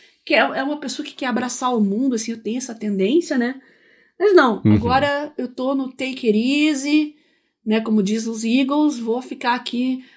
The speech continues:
Speaker 1: mais
Speaker 2: <laughs>
Speaker 1: leve, né? Não vou me cobrar tanto. E lá por março mesmo, depois do carnaval, eu vou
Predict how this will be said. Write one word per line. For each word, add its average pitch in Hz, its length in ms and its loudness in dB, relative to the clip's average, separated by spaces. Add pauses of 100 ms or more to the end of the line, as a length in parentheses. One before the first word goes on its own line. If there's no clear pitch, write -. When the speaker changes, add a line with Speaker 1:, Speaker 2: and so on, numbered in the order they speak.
(240)
Speaker 1:
mais 220 760 0
Speaker 2:
<laughs> - 60 -8
Speaker 1:
leve, 254 1120 4
né? 208 420 0
Não 240 300 0
vou 240 240 0
me 240 120 -2 (120)
cobrar 220 560 0 (180)
tanto. 302 680 4 (640)
E 254 280 -2
lá 233 320 0
por 285 280 -8
março 233 840 -2
mesmo, 214 240 -8
depois 202 280 -10
do 220 100 -10
carnaval, 214 840 -6
eu 220 100 -2
vou 226 580 -6